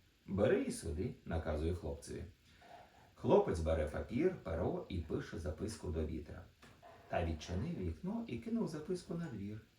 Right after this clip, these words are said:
І з'явився вітер до царя і каже цареві:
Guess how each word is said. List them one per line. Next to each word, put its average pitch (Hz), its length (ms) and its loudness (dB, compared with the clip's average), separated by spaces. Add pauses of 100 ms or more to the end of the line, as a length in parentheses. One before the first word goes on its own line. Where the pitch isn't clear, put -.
(140)
І 233 120 2
з'явився 135 600 -2
вітер 131 360 -6
до 117 140 -4
царя 90 420 -4 (180)
і 101 100 -4
каже 85 340 -4
цареві: 87 460 -6